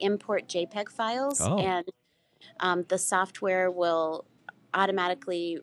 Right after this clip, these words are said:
Speaker 1: recognize, um, the different contrasts, and they'll, you know, transpose your J peg file into a four, into the four shaded colors, the, you know, the four shades, I should
Speaker 2: Right,
Speaker 1: say.
Speaker 2: right.
Speaker 1: Um, and, um,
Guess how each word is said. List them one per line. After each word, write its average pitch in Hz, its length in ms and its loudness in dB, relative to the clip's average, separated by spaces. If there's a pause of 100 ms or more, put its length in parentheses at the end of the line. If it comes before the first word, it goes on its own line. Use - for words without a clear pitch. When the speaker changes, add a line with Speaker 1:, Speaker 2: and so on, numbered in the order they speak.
Speaker 1:
recognize, 190 1040 -2 (240)
um, 170 180 -4
the 175 80 0
different 170 280 -6
contrasts, 196 600 2
and 185 120 2
they'll, 170 280 2
you 190 80 -2
know, 170 100 0
transpose 185 840 0
your 165 320 0 (680)
J 269 200 6
peg 254 240 4
file 208 380 2
into 185 420 -4
a 180 100 -4
four, 175 800 0 (260)
into 190 180 -2
the 175 100 -4
four 180 300 -2
shaded 170 380 -4
colors, 196 640 -6 (140)
the, - 220 -10
you 185 100 -4
know, 170 40 -2
the 170 140 -10
four 175 200 0
shades, 160 400 -2
I - 80 -2
should 110 120 2
Speaker 2:
Right, 98 140 4
Speaker 1:
say. 123 220 2
Speaker 2:
right. 95 280 0 (340)
Speaker 1:
Um, 185 540 6 (360)
and, 190 520 0
um, 170 300 -2